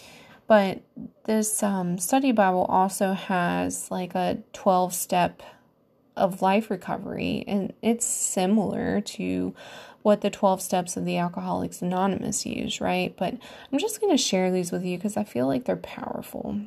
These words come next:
And over the next several weeks, I would like to try to break them down individually and, um, maybe talk through them, just see what God leads.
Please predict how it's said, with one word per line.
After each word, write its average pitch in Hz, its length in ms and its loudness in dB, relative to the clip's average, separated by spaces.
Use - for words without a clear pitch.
And 190 580 2
over 262 220 2
the 247 100 4
next 196 280 2
several 185 360 2
weeks, 170 380 -2
I 208 60 0
would 202 100 -2
like 214 180 0
to 269 80 -12
try 254 220 0
to 202 60 4
break 175 400 -2
them 180 240 0
down 170 480 0
individually 196 1000 0
and, 185 800 0
um, 196 460 -4
maybe 247 280 4
talk 208 360 -4
through - 300 -6
them, - 320 -6
just 196 220 -4
see 226 180 0
what 226 160 2
God 190 300 -2
leads. - 500 -4